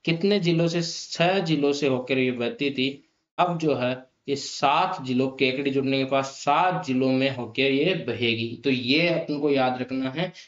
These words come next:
कि अब जो बनास है वो सात जिलों में होके बहेगी। कौन कौन से सात जिले आपको बताऊं? कौन कौन से सात जिले? पहला तो जिला हो गया अपना राजसमंद ही, राजसमंद। दूसरा हो गया अपना चित्तौड़। कौन सा?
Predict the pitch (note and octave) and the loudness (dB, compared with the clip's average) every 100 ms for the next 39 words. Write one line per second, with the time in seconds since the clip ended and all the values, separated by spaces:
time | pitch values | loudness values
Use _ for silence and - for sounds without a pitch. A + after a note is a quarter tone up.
0 | - D3 - E3+ F#3+ F3+ E3+ C3+ C3+ C3+ | -8 -8 -2 0 2 2 2 2 2 2
1 | C3 C#3+ D#3+ - _ C#3+ - - C3 C#3 | 0 -4 -6 -10 _ -8 -6 -4 0 2
2 | F3 - - C3 B2 B2 B2+ C#3+ B2+ A#2 | 2 -2 -6 -2 0 2 2 0 -2 -4
3 | - D3+ A3+ - - _ - C3+ B2+ A2+ | 0 0 0 -4 -18 _ -2 -2 0 -2
4 | A#2 A2+ - - C#3 D#3+ E3 E3 F3 F3 | -4 -10 -16 -4 -2 0 0 0 0 0
5 | D#3 D#3+ D#3+ E3 G3 - - C#3 C#3+ C#3+ | 0 0 0 0 0 -4 -4 -2 -2 0
6 | F#3+ G3 E3+ D#3+ E3 E3+ E3 D#3+ D#3+ E3+ | 0 0 -2 0 -2 -2 0 -2 0 0
7 | G#3 - _ _ - E3 G3 G3 G3 E3+ | -2 -6 _ _ 0 2 4 2 2 2
8 | D#3+ E3 D#3+ D3+ D3+ C#3+ C3+ C#3+ C3+ B2 | 2 4 4 2 2 2 0 -2 0 2
9 | A#2+ A#2+ A#2+ A#2 A2 A2 G#2+ A2 _ _ | 0 -2 -4 -4 -4 -6 -10 -12 _ _
10 | _ _ _ _ _ _ - A#2 B2 D#3 | _ _ _ _ _ _ -10 0 2 0
11 | - - G#2 G#2 G2+ G2+ _ _ _ _ | -4 -4 -2 -2 -4 -10 _ _ _ _
12 | _ _ _ _ D3+ F3+ G3 F3 D#3+ D#3 | _ _ _ _ -2 2 2 2 2 2
13 | D3+ D3+ D3 C3+ C3 _ A#2 G#2+ F#2+ - | 0 -4 -4 -8 -10 _ -4 -4 -4 -12
14 | _ _ B2+ B2+ C3+ | _ _ -6 -4 -2